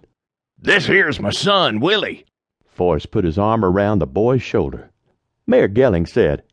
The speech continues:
Speaker 2: "He's a mite young for fighting, ain't he?"
Speaker 1: "He's fifteen years old, but I expect he'll do all right."
Speaker 2: Doctor Wood gave Forrest a mock salute, followed by a teasing laugh.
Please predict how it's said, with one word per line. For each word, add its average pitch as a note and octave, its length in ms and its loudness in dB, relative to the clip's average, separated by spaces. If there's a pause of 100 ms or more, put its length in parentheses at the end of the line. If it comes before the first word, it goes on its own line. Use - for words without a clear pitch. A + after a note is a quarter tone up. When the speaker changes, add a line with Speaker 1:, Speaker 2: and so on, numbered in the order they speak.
(320)
Speaker 2:
"He's F4+ 280 0
a E3+ 80 6
mite D3+ 360 2
young A3 340 2
for G#2+ 160 2
fighting, C3 500 0
ain't G3 220 4
he?" F4+ 160 0 (920)
Speaker 1:
"He's - 280 -4
fifteen D3+ 580 0
years C#3+ 300 2
old, D3+ 420 2
but F2+ 120 -2
I A2+ 100 2
expect - 460 -2
he'll C#3 140 2
do C#3 220 2
all A#2 220 4
right." C3+ 320 2 (560)
Speaker 2:
Doctor A3 340 0
Wood F2+ 380 2
gave E2+ 240 2
Forrest D3 460 2
a F2+ 80 4
mock G#2+ 340 0
salute, G#2 540 2
followed A#2+ 340 2
by E2 200 4
a D#2+ 60 2
teasing B2+ 440 2
laugh. E2+ 400 0